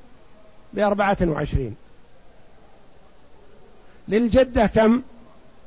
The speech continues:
واحد مضروبا في أربعة، لها أربعة. وللأعمام كم؟ خمسة مضروب في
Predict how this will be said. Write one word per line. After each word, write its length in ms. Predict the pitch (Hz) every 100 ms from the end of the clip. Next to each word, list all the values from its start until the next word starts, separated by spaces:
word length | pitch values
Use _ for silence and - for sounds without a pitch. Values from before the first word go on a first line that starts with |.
| -
واحد 460 | 175 202 143 143 120 - - -
مضروبا 480 | 185 202 233 226 214
في 320 | 180 247 294 - - - - - - - 190
أربعة، 420 | 175 139 135 127 - - - - - - - - - -
لها 300 | 185 196 190
أربعة. 340 | 139 135 135 - - - - - - - - - - - - - - - - -
وللأعمام 920 | - 214 254 269 233 214 214 196 180 208 - - - - - - - - -
كم؟ 300 | 202 220 254 - - - - -
خمسة 600 | - 247 269 185 160 143 - - - - - - - - -
مضروب 440 | 196 202 226 254
في 360 | - 240 254 269